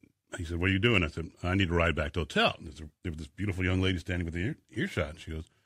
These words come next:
"Oh, I'll give you a ride." And, uh, well, cool. So we went back to the Holiday Inn. <laughs>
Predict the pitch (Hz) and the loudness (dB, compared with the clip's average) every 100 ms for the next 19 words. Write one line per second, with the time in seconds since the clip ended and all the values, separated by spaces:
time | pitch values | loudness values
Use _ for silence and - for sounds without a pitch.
0 | _ - 196 - 226 240 220 170 143 143 | _ 0 0 2 -2 0 2 4 4 2
1 | 220 247 - - _ _ _ _ - _ | 0 -4 -10 -20 _ _ _ _ -20 _
2 | _ - - _ _ _ - 104 104 98 | _ -14 -14 _ _ _ 2 10 10 12
3 | 98 95 92 87 - 277 330 - - 320 | 12 12 12 8 2 0 0 -6 0 0
4 | - _ _ _ _ _ _ _ - 98 | -2 _ _ _ _ _ _ _ -8 -2
5 | 123 117 110 110 107 127 90 76 139 - | 2 4 8 10 10 10 8 6 4 2
6 | - | 2